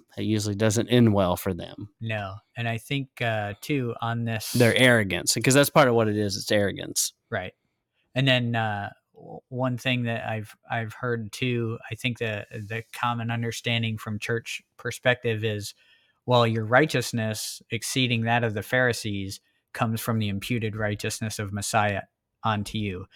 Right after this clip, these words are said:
Speaker 2: You can't, uh, really exceed their righteousness 'cause they were very pious, uh, law keepers. But, uh, so you have to count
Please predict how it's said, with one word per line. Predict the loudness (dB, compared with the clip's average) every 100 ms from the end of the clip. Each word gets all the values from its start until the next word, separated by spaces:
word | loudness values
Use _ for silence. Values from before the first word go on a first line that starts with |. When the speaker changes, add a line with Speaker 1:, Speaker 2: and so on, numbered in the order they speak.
| -20 _
Speaker 2:
You | 0 2
can't, | 2 2 2 0 _ _ _ _ _ _ _ -4
uh, | -2 0 -2 -8 _ _ _ 2
really | 6 6 6
exceed | 4 0 0 2
their | 2 2
righteousness | 0 0 -6 -6 -6
'cause | -2 0
they | 0
were | 0
very | -2 -2 -4
pious, | -2 0 0 -4 -8 -20 _ _ _
uh, | -6 0
law | 6 6
keepers. | 6 -8 -8 -12 -12 -16 _ _ _ _ 2
But, | 4 2 -8 _ -6
uh, | -4 -4 -8 -12 _ _
so | -6 -4
you | 4 6 8
have | 6 4
to | -6
count | -2 -2 -2